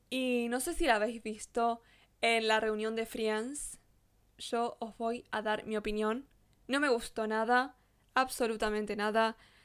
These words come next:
Perdió la gracia de Friends en el momento que ella apareció en la pantalla.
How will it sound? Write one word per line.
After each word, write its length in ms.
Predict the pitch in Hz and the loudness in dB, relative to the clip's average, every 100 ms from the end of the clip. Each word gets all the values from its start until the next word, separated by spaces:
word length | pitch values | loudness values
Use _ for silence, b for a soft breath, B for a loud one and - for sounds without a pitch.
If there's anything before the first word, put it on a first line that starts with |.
| b - | b 2
Perdió 360 | 254 233 262 | 4 6 6
la 100 | 269 | 6
gracia 380 | 247 233 233 247 | 4 2 2 2
de 140 | 220 214 | 2 0
Friends 600 | - 226 233 247 254 - | -2 2 4 4 2 0
en 100 | 226 | 0
el 80 | 214 | 0
momento 460 | 214 220 220 226 - | 0 0 0 -2 2
que 240 | 214 - | 0 2
ella 300 | 226 226 240 | 2 0 0
apareció 500 | 226 214 214 233 226 - | -2 -2 -2 -2 -2 -2
en 100 | 214 | -2
la 140 | 208 | 0
pantalla. 680 | 214 208 220 226 247 240 | -2 -2 -2 -2 -2 -2